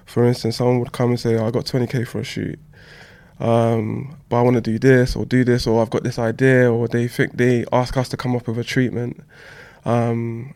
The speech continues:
and then we come up with a treatment which they really love and they get really attached to the idea. And, but to actually make that happen might cost another five K or another seven K, do you know what I mean?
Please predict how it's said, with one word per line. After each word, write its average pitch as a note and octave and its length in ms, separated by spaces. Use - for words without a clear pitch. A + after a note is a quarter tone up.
and A#2 100
then A#2+ 80
we A2+ 60
come B2+ 160
up A#2 80
with A#2+ 100
a - 80
treatment A2 280
which A2 140
they G#2 100
really A2 240
love A2+ 320
and G#2+ 120
they G#2+ 160
get G#2+ 200
really A2 180
attached - 420
to - 80
the G#2 140
idea. A2+ 460
And, A#2 500
but C3 180
to A#2+ 120
actually B2+ 240
make B2+ 220
that A#2 120
happen C3 320
might B2 240
cost - 280
another A#2+ 220
five A#2+ 300
K C#3+ 260
or A#2+ 180
another A#2+ 220
seven C3 300
K, A#2 300
do B2 160
you - 20
know B2 60
what B2+ 60
I - 20
mean? A#2 420